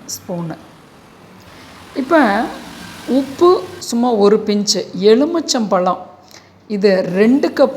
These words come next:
மாவுக்கு ஒரு டீஸ்பூன் எலுமிச்சஞ்சாறு. இதுதான் கடையில உள்ள அந்த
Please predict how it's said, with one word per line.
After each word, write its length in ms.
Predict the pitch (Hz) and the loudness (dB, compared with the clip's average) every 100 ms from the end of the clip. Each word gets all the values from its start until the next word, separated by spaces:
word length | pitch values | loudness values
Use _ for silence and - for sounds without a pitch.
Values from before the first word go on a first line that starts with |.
| 190 | -4
மாவுக்கு 800 | 185 208 226 196 202 170 185 311 - - 190 | -4 -4 -4 -6 -4 -2 -4 -8 -14 -14 -4
ஒரு 640 | 190 214 233 285 320 302 - - | 4 6 6 2 -2 -4 -12 -4
டீஸ்பூன் 840 | 254 262 294 311 - - 294 285 370 403 - - - - _ _ _ - | 0 2 2 0 -6 -10 -2 0 0 -4 -16 -20 -20 -20 _ _ _ 2
எலுமிச்சஞ்சாறு. 1120 | 208 240 254 240 - 240 233 196 175 175 175 - - | 4 6 2 0 -2 -4 -2 0 0 -2 -6 -10 -14
இதுதான் 580 | - 202 220 208 269 311 - - - | -8 0 2 2 0 -4 -10 -18 -2
கடையில 420 | 190 190 226 226 | 0 2 0 0
உள்ள 480 | 202 196 190 226 269 | -2 -4 -4 -4 -4
அந்த 260 | 196 185 | -8 -8